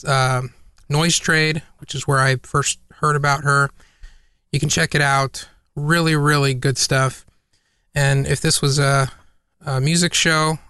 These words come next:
I would play clips right now because I really want you to hear it. But just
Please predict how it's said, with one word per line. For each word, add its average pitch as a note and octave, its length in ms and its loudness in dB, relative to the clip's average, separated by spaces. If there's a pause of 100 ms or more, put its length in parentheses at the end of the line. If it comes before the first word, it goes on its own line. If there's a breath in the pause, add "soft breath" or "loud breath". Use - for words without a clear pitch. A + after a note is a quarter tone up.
I C#3 80 -2
would C3+ 140 -2
play D3 240 -2
clips - 580 -4 (140)
right D3+ 180 -2
now D3+ 240 2
because C3+ 680 -4
I D3 60 -2
really C#3+ 240 2
want C#3 220 0
you C3+ 100 -2
to C3+ 80 -2
hear C#3 240 2
it. C3 140 -4
But C3+ 100 -4
just - 340 -2